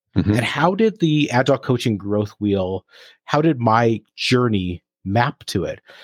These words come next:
Speaker 2: It's something we, we talked about at the Agile Online Summit.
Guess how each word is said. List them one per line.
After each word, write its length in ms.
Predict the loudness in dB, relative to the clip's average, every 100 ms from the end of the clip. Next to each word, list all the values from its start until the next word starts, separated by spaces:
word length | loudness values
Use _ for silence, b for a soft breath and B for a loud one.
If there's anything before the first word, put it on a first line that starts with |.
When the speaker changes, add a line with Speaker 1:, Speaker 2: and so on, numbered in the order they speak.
| B
Speaker 2:
It's 100 | 0
something 220 | 2 2 2
we, 160 | 2
we 140 | 0 0
talked 260 | -2 -2
about 240 | -2 -2 -2
at 180 | -2 -2
the 260 | 0 -2 0
Agile 260 | 0 2
Online 320 | 0 0 -2 -4
Summit. 480 | 0 0 0 -2